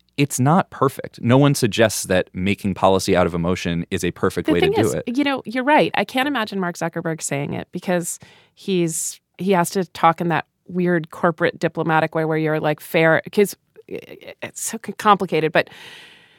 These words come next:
Speaker 2: Intel, I remember, started to use the word of democratizing technology and the d-, sort of weaponizing of the word democratizing. So, you know what I mean? Where
Speaker 1: Yeah,
Speaker 2: it, I,
Speaker 1: yeah.
Speaker 2: I think actually in the incredible, um, spy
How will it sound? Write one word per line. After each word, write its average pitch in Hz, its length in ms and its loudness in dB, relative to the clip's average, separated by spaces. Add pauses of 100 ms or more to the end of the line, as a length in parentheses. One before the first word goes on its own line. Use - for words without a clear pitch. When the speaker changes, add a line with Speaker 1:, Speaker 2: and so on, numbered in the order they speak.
(220)
Speaker 2:
Intel, 220 420 6
I 185 60 6
remember, 175 340 0
started 170 300 0
to 175 80 -8
use 170 160 0
the 170 100 -2
word 160 180 0
of 160 200 -4
democratizing 165 840 2
technology 160 600 0
and 165 200 2
the 165 80 0
d-, - 140 -10 (100)
sort 196 240 2
of 180 140 2 (400)
weaponizing 180 1000 6
of 170 200 4
the 170 80 4
word 170 420 6
democratizing. 190 960 4
So, 190 220 4
you 202 200 2
know 202 60 6
what 196 120 6
I 190 80 6
mean? 190 220 2
Where 175 180 6
Speaker 1:
Yeah, - 100 0
Speaker 2:
it, 190 160 0
I, 240 100 4
Speaker 1:
yeah. - 100 2
Speaker 2:
I 190 80 4
think 220 280 -2
actually 185 340 2
in 170 140 0
the 160 180 0
incredible, 180 840 2
um, 151 340 0 (100)
spy 156 600 4